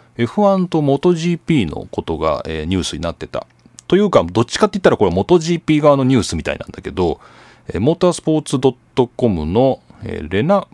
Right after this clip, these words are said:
バッファの記事ですね。二十一年十月十七日、エフワンカタールグランプリ開催、モトジーピーにとっては悪いニュース？何もかも破壊されてしまう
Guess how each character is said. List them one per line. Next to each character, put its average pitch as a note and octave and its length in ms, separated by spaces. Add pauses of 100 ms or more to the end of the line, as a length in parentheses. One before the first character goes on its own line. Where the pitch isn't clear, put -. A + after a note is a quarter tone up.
(120)
バ D#3+ 100
ッ - 20
フ - 340
ァ E2+ 100
の D#2+ 80
記 - 160
事 - 100
で - 80
す - 140
ね。 A#2 120
二 G#2 280
十 F2 120
一 D#2 180
年 D2 140
十 A2+ 200
月 A#2 240
十 G#2+ 260
七 G2 240
日、 F2+ 480 (440)
エ A2+ 100
フ F#3 140
ワ F#3 120
ン F3+ 80
カ D3+ 140
タ F#3+ 180
ー F#3+ 40
ル F3+ 100
グ E3 140
ラ E3+ 100
ン C3 100
プ - 140
リ D#2+ 140
開 G#2+ 220
催、 F2 440
モ G#2+ 200
ト F#3 140
ジ F3+ 200
ー F3+ 60
ピ F#3 100
ー E3+ 40
に G2+ 120
と A#2+ 100
っ A#2 40
て G2+ 120
は D#2+ 100
悪 F#2 300
い F#2+ 80
ニ F#2+ 160
ュ - 20
ー D#2 60
ス？ - 380 (500)
何 F#3 240
も A2 160
か - 160
も F#2+ 240
破 - 140
壊 E3+ 240
さ D3 160
れ C#3 60
て C3 100
し - 180
ま G#2+ 120
う - 40